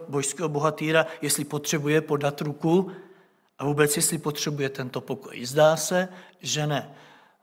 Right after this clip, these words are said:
Stále slyšíme: „My to zvládneme, zvládli jsme to v první vlně, zvládneme to i v té čtvrté, možná i v té desáté.“ Ale jak bratr řekl, kdyby dnes jsme zavřeli oči pro tenhle svět, jak to zvládneme?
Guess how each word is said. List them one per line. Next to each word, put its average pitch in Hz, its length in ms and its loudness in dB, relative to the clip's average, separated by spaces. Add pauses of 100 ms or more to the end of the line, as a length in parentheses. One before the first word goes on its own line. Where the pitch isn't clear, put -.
Stále 151 500 2
slyšíme: 160 460 2
„My 147 120 0
to 131 160 -6
zvládneme, 156 640 2
zvládli 131 360 -2
jsme 131 200 -6
to 120 120 -10
v - 40 -16
první 160 320 0
vlně, 156 280 0
zvládneme 123 380 -6
to 123 120 -10
i 123 80 -6
v 120 40 -12
té 123 140 -8
čtvrté, 139 420 -6
možná 127 280 -6
i 123 60 -6
v 120 60 -16
té 131 100 -8
desáté.“ 117 500 -10 (1080)
Ale 131 140 -4
jak 127 80 -4
bratr 143 220 0
řekl, 165 500 2 (800)
kdyby 165 340 0
dnes - 600 2 (720)
jsme 147 240 -4
zavřeli 139 400 2
oči 151 200 0
pro 147 140 0
tenhle 147 280 2
svět, 180 460 0 (1160)
jak 175 160 -4
to 151 140 -4
zvládneme? 123 500 -6